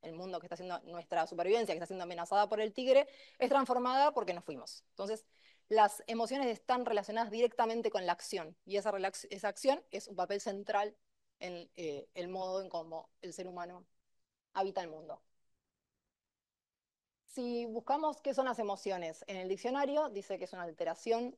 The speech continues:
del ánimo intensa y pasajera, agradable o penosa, que va acompañada de cierta conmoción somática. Entonces lo que podemos ver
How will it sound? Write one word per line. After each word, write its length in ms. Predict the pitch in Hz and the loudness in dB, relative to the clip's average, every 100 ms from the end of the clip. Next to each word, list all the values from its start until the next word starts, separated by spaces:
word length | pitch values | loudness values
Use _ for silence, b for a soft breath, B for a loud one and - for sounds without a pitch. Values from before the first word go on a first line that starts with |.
| - | -8
del 240 | 185 180 | -2 0
ánimo 260 | 190 196 175 | 0 -2 -6
intensa 380 | 180 247 262 | -4 -2 0
y 60 | 220 | -2
pasajera, 540 | 190 185 - 254 247 | -2 -4 -2 0 2
agradable 440 | 202 175 180 214 208 | 2 2 2 2 0
o 60 | |
penosa, 500 | 185 190 247 - 233 - | -2 -6 -6 -2 -4 -2
que 100 | 180 | 2
va 80 | 196 | 2
acompañada 560 | 220 214 180 190 214 | 2 -4 -4 -4 -2
de 100 | 196 | -2
cierta 360 | - 214 202 214 | -2 -4 -2 -2
conmoción 540 | 180 170 170 - 185 | -2 -4 -8 -8 -10
somática. 480 | 185 170 165 _ - _ _ _ _ _ _ _ _ _ _ _ - | -8 -8 -8 _ -20 _ _ _ _ _ _ _ _ _ _ _ -4
Entonces 140 | 226 | -2
lo 80 | 220 | 0
que 100 | 180 | -2
podemos 320 | 180 196 202 | -2 -2 -2
ver 220 | 190 214 | 0 -2